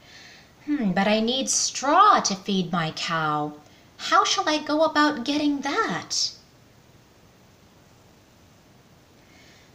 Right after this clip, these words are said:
"I could cultivate the land around my hut, and when the grain is harvested, I'll have all the straw my cow would need."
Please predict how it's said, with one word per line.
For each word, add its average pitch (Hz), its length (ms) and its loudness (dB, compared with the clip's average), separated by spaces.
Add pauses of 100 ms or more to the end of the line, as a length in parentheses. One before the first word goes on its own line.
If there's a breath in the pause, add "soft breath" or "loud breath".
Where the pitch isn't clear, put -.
(120)
"I 151 120 -10
could 262 340 -4
cultivate 226 640 -2
the 185 120 4
land 233 440 0
around 208 320 2
my 165 200 0
hut, 311 580 0 (520 loud breath)
and 262 120 2
when 247 140 2
the 220 80 2
grain 220 420 2
is - 140 0
harvested, 185 680 -2
I'll 302 220 4
have 170 300 -2
all 311 540 4
the 311 100 -2
straw 247 720 2
my 180 280 2
cow 208 540 0
would 226 260 4
need." 180 720 -2